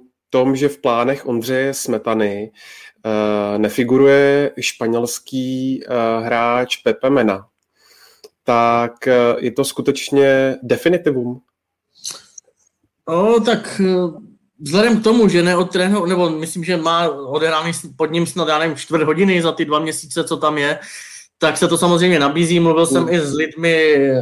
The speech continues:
Speaker 2: o-, z prostředí, z bl-, blízkosti Pepeho Meny a ta myšlenka je prostě reálná. Eh, ten hráč tady nepřišel sedět, eh, v Ostravě na tribuně a hold, jako když se to ne-, někdy nepotká, nesejde,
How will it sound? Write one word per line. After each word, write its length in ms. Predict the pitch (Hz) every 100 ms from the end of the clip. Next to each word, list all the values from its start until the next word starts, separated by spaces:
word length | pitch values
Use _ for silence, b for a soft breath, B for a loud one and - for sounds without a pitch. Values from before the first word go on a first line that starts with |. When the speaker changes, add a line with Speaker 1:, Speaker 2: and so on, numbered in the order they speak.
| -
Speaker 2:
o-, 460 | 143 143 _ _ 139
z 80 | 131
prostředí, 760 | 156 160 - 165 160 160 160
z 60 | 147
bl-, 280 | 139 139 135
blízkosti 840 | 131 165 - 175 - 175 165 151
Pepeho 480 | 139 139 156 156 160
Meny 360 | 165 170 175 175 B B _ -
a 360 | 143 143 143 139
ta 80 | 165
myšlenka 480 | - - 180 175 165
je 60 | 165
prostě 360 | 160 - 185
reálná. 520 | 156 143 170 156 139 131 196 180 -
Eh, 280 | 139 135 131 127
ten 140 | 147
hráč 320 | 143 139 160
tady 160 | - 160
nepřišel 520 | 151 139 156 - 170
sedět, 360 | 156 147 156 147
eh, 240 | 139 127
v 40 | 131
Ostravě 360 | 131 147 165
na 100 | 143
tribuně 460 | 123 139 147 151 143
a 160 | 139 135 208 196
hold, 320 | 135 156 170 170 165
jako 220 | 147 175
když 160 | 156 147
se 120 | 175
to 120 | 175
ne-, 140 | 165 147 143
někdy 300 | 156 160 175
nepotká, 680 | 135 165 - 165 165 170 170 233 -
nesejde, 600 | 147 156 160 160 165